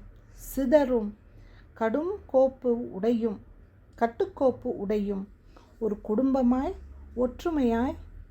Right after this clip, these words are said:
இருக்கிற பொழுதுதான் சோழ தேசத்தின் அரசியலே நாம் ஆட்டி படைக்க, ஆட்டி பார்க்க முடிந்தது. சோழ மன்னரையே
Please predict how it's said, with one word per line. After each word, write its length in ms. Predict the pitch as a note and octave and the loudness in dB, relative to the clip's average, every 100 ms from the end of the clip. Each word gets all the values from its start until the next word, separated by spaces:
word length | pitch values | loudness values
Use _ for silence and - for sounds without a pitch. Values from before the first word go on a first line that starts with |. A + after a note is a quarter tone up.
| - | -6
இருக்கிற 480 | D4+ F4+ F#4 D4+ B3 | 0 0 0 0 -2
பொழுதுதான் 840 | - G#3+ A#3 A#3 A#3 D4+ B3 G#3+ - - - - | -2 -2 0 0 0 0 0 -4 -10 -20 -20 -12
சோழ 360 | - C#4 G4+ | 0 2 2
தேசத்தின் 760 | C4+ B3 A3 A3+ G#3+ - G#3 G3 - | 4 4 4 -2 -6 -6 -4 -4 -6
அரசியலே 800 | F#3 A3 A#3+ B3+ B3 A#3 A#3+ A3 - - - - - | -4 -4 -2 -2 0 2 2 0 -4 -18 -20 -20 -6
நாம் 360 | A#3+ A#3+ G3+ G#3 - | 0 2 0 -4 -12
ஆட்டி 500 | - A3 D4 - E4 - | -4 0 0 -2 -6 -6
படைக்க, 520 | - G3+ G3+ - - E3+ - - - - | -6 -4 -6 -8 -10 -10 -12 -20 -20 -14
ஆட்டி 420 | - A3 C4 - F#4 | -4 -2 -2 0 -2
பார்க்க 500 | - A#3+ G#3 - D#4 | 0 -4 -4 -4 -2
முடிந்தது. 640 | A3+ G3 G3 F#3 F3 - - - - - - - | 0 2 0 -2 -4 -8 -14 -20 -20 -20 -20 -20
சோழ 440 | - - F#3+ B3+ C#4 | -16 -6 0 2 4
மன்னரையே 800 | B3+ A#3+ B3 A#3+ A#3+ D4+ A#3 | 4 4 4 2 0 0 -2